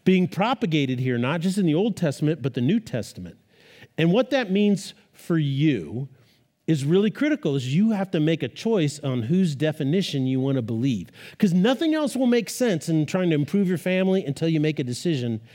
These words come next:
at this level. And this is why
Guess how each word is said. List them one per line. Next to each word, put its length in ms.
at 200
this 320
level. 400
And 100
this 160
is 160
why 800